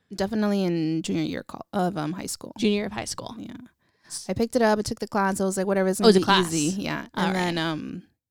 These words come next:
Speaker 1: that was it. Like, I didn't even think about it the next year. I was like, "I'm taking it again, and I'm taking it for college."
Speaker 2: Wow.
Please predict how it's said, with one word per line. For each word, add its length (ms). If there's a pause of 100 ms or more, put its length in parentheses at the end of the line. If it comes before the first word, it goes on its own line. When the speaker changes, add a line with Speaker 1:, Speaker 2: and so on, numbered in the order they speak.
(120)
Speaker 1:
that 100
was 140
it. 180 (320)
Like, 320 (120)
I 80
didn't 100
even 140
think 140
about 200
it 80
the 60
next 280
year. 80
I 60
was 120
like, 80
"I'm 100
taking 280
it 80
again, 420
and 160
I'm 140
taking 260
it 120
for 80
college." 520 (340)
Speaker 2:
Wow. 640